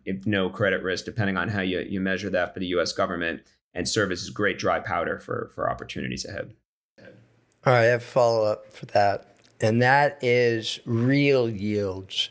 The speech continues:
Speaker 2: because I think real yields have really gone up. And so maybe you could just explain that real quickly, because that is really important to think about.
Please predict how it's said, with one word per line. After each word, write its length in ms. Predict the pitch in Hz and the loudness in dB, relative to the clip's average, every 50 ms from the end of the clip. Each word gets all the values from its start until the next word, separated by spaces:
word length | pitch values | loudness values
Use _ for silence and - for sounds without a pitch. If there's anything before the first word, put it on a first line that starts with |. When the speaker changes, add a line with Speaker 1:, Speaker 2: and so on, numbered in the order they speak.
| _ - | _ -2
Speaker 2:
because 220 | - 120 139 123 | 2 4 4 6
I 80 | 123 123 | 6 4
think 240 | - - 160 151 127 | 4 4 0 0 0
real 360 | 123 117 135 151 160 160 156 147 | -2 0 2 4 4 4 4 2
yields 460 | 131 110 110 113 113 110 107 104 - | 0 -2 -2 0 0 0 0 -2 -4
have 200 | - 120 107 110 | -4 -4 -4 -2
really 580 | 117 127 131 123 123 123 120 113 107 101 98 - _ _ _ _ _ _ _ _ _ _ - | 0 0 0 0 2 2 0 0 0 -2 -6 -10 _ _ _ _ _ _ _ _ _ _ 2
gone 160 | 131 123 123 | 4 4 4
up. 100 | 117 - | 2 0
And 160 | 117 127 120 | -2 0 2
so 100 | - 147 | 2 2
maybe 260 | 147 165 185 180 202 | 4 4 2 2 2
you 80 | 196 190 | 0 0
could 100 | 190 156 | -2 -2
just 240 | 131 160 156 156 - | 0 0 0 0 -2
explain 400 | 131 117 - - - 131 139 139 | -6 -6 -4 -2 0 0 2 2
that 220 | 139 135 - - | 2 0 0 -2
real 240 | 117 120 131 135 135 | 0 0 2 2 0
quickly, 380 | - - - 139 - - 156 156 | 0 -2 -4 -4 -2 -2 -4 -4
because 260 | 160 127 117 127 123 | -4 -2 -2 0 2
that 160 | 131 127 135 | 4 4 4
is 200 | 147 151 147 - | 4 2 0 -2
really 300 | 131 127 127 127 123 117 | -2 -2 -2 0 0 0
important 680 | 113 107 104 - - - 110 98 - 95 90 - - - | -2 -4 -6 -8 -6 -4 -2 -2 -2 -4 -10 -14 -12 -8
to 100 | - 113 | -8 -6
think 200 | - 120 113 - | -4 -4 -4 -6
about. 400 | 98 - 101 95 98 - - | -4 -4 -2 -2 -2 -2 -6